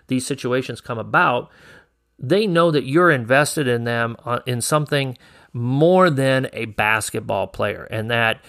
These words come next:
you have built a positive relationship. So how, whatever decision you make in this situation,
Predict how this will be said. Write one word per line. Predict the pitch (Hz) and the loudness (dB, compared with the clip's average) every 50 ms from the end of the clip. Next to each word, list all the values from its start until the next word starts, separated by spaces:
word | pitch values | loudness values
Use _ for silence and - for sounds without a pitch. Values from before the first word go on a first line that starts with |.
| - _ _ | -20 _ _
you | _ - - 123 113 131 156 165 | _ -18 -14 -8 -4 2 4 4
have | 143 131 110 107 | 4 4 2 2
built | 110 123 127 127 123 123 | 2 4 4 4 4 2
a | 113 107 | -2 -4
positive | - - - 127 127 135 123 120 131 110 | -4 -2 2 2 4 4 2 0 -4 -4
relationship. | 113 107 107 113 120 117 - 117 - - 113 - - | -4 -4 -4 -4 -6 -6 -8 -10 -8 -8 -8 -8 -8
So | - - 127 117 113 - - - - - - _ _ | -6 -2 0 0 -2 -2 -8 -20 -20 -20 -20 _ _
how, | - - 147 147 151 139 - _ _ _ _ _ _ - | 0 4 4 4 4 4 0 _ _ _ _ _ _ -6
whatever | 127 123 156 151 175 208 190 185 | 2 4 4 6 6 4 4 2
decision | 151 127 131 - - 175 170 143 143 123 117 | 2 2 -2 0 2 2 2 2 0 -4 -4
you | 120 127 135 | -4 -4 -4
make | 127 117 110 107 110 123 143 156 - 185 | -4 -4 -6 -4 -2 -2 -2 -2 0 -2
in | 180 170 | 0 0
this | 170 175 160 | 0 -2 -2
situation, | - - 170 156 - 147 147 143 147 151 151 - 175 170 175 | -2 -6 -6 -6 -4 -4 -2 -2 -2 -2 -4 -6 -8 -8 -10